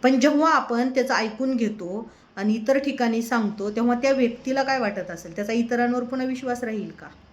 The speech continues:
मी पहिली गोष्ट तर हेच म्हणेन, आपल्या मनातल्या गोष्टी किंवा पर्सनल लाईफच्या गोष्टी कधीच कुणाला खरंच सांगू नका,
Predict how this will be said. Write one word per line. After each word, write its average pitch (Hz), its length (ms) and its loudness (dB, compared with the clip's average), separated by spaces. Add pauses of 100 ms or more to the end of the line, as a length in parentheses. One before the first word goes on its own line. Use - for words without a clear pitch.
(1120)
मी 339 100 8
पहिली 381 360 4
गोष्ट 370 360 2
तर 349 80 0
हेच 285 300 0
म्हणेन, 208 340 2 (880)
आपल्या 311 260 2
मनातल्या 294 440 2
गोष्टी 285 340 -2
किंवा 294 220 -4
पर्सनल 285 460 -2
लाईफच्या 269 400 0
गोष्टी 269 360 -2
कधीच 269 360 0
कुणाला 254 260 -2 (120)
खरंच 240 400 -6
सांगू 208 280 -2
नका, 180 260 -10